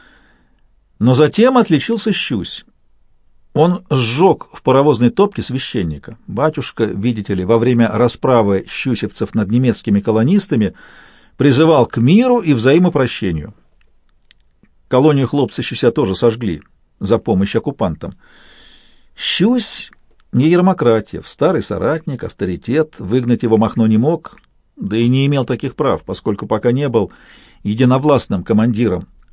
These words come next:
в объединённом отряде, но он устал от крови. Его через день трясли нервные припадки. Он исхудал,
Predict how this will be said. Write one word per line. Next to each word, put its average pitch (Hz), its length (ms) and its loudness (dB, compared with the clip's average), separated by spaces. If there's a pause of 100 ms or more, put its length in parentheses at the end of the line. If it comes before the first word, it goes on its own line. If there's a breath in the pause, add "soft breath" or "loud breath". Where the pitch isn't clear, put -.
(120)
в 107 120 -2
объединённом 107 560 2
отряде, 95 420 -4
но 101 140 -2
он 151 100 -4
устал 135 400 0
от 95 120 -4
крови. 87 380 -8 (440)
Его 104 200 -2
через 127 320 -2
день 139 280 0
трясли 123 400 -2
нервные 117 380 0
припадки. 107 500 -6
Он 110 180 -4
исхудал, 143 540 -2